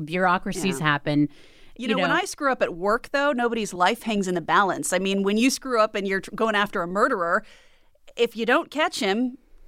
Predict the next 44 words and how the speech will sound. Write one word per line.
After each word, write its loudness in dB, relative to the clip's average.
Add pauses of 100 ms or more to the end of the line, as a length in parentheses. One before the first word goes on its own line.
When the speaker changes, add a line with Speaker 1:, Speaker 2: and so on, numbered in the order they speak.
(120)
Speaker 2:
and -2
he -2
does 4
it -8
again, 0 (300)
Speaker 1:
Yeah, 0
but -4
Speaker 2:
this -2
is -2
a 2
life 0
or -4
Speaker 1:
but -6
Speaker 2:
death 2
Speaker 1:
if -2
the, -6
Speaker 2:
situation. -2
Speaker 1:
but 2
if -10
the -6
coroner 0
puts -4
it -2
as 0
accidental 0
drowning, 0
Speaker 2:
Right. 4
Speaker 1:
it's -6
almost -2
impossible -2
for -2
them -2
to -6
go 0
back -2
and 0
change 0
it -4
to -2
undetermined. 0
I -2
mean, 2
it -2
is -8